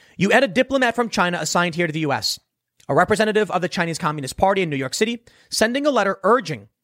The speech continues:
that an American elected official shouldn't exercise his right to freedom of speech." The secretary said, "This isn't an uncommon event, and that Chinese officials based in the U S are actively seeking to sow seeds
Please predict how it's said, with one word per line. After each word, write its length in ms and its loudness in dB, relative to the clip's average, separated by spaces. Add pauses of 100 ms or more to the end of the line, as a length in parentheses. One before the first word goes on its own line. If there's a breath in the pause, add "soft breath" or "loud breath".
(120)
that 140 0
an 40 0
American 600 0
elected 440 0
official 480 -4 (180 soft breath)
shouldn't 440 0
exercise 460 0
his 160 -4
right 180 -2
to 160 -12
freedom 240 -8
of 120 -8
speech." 420 -6 (840)
The 60 -6
secretary 380 2
said, 320 0 (540 loud breath)
"This 120 2
isn't 180 2
an 120 0
uncommon 440 0
event, 340 0 (420 soft breath)
and 140 0
that 120 0
Chinese 380 0
officials 460 0
based 360 -2
in 120 2
the 80 2
U 180 2
S 220 0
are 140 2
actively 420 0
seeking 400 -2
to 100 -4
sow 260 2
seeds 540 -4